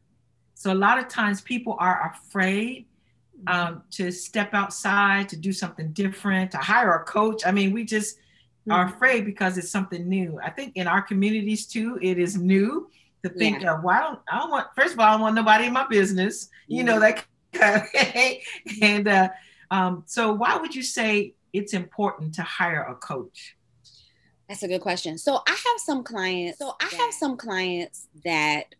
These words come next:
Speaker 2: work with me for three months, right? That's the minimum package amount, which is completely fine. I tell them completely fine.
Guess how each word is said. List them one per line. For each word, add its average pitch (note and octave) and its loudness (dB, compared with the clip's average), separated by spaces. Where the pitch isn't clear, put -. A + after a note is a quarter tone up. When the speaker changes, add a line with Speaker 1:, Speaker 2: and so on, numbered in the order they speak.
Speaker 2:
work F#3 0
with E3+ -6
me E3 0
for D3 -4
three F3 0
months, E3+ -4
right? D3 -4
That's E3 -6
the D#3 -6
minimum D3+ -4
package D3+ -6
amount, D#3+ -8
which F3 -10
is E3 -6
completely E3+ -6
fine. D#3 -6
I D3 -6
tell D3 -8
them D3 -10
completely E3 -8
fine. D#3 -10